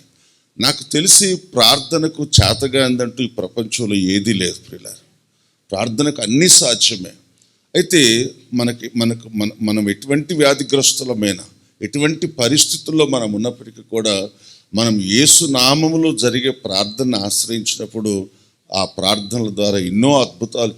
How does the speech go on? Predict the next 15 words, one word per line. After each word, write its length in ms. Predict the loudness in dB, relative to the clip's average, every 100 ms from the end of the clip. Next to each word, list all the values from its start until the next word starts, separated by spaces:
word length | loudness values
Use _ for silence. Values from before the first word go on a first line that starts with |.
| -10
చేస్తాడు, 600 | -2 -2 0 -2 -4 -8 -12 _ -4
ఎన్నో 220 | 0 2
ఆశ్చర్యమైనటువంటి 1000 | 0 0 0 0 0 -2 -4 -4 -10 -10
కార్యాలు 580 | -6 -4 -4 -6 -6 -4
చేస్తాడు. 460 | 0 -2 -4 -12 _ _
Praise 240 | -8 -6 -6
the 100 | -10
Lord. 120 | -6
హల్లెలూయా. 500 | -2 2 2 2 0 -4 -20 -20 -2
కాబట్టి 280 | -2 -2 -2
మంచిది. 540 | 2 4 2 2 0
God 240 | 0 -4 -6
bless 380 | -2 -2 0 -2
you 120 | -2
రాణి. 360 | -2 0 -2